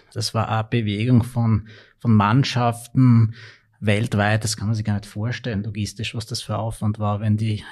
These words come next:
jede zweite Woche gegen, keine Ahnung,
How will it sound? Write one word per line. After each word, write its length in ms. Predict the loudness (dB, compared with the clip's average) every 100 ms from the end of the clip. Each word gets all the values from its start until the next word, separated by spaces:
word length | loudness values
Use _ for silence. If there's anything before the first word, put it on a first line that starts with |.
| -8
jede 300 | -4 -4 -4
zweite 380 | -2 -4 -2 -2
Woche 260 | -2 -4
gegen, 520 | -2 -2 2 2 2 0 -2
keine 240 | 2 4
Ahnung, 320 | 4 2 2